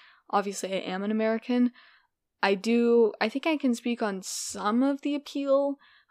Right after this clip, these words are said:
of America to Europeans, but not all of it, obviously, because I'm not European.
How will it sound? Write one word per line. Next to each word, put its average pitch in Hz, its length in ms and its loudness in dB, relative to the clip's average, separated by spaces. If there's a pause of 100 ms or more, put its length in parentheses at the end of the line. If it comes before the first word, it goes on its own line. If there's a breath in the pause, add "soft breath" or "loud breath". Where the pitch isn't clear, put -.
of 226 440 0 (300)
America 233 720 -4 (160)
to - 120 -6
Europeans, 254 680 2
but 196 400 -2
not 214 200 0
all 202 200 -2
of 202 80 -10
it, - 60 -8
obviously, 202 480 -8
because 190 640 -8 (400 soft breath)
I'm 202 180 -2
not 208 220 -2
European. 202 640 -8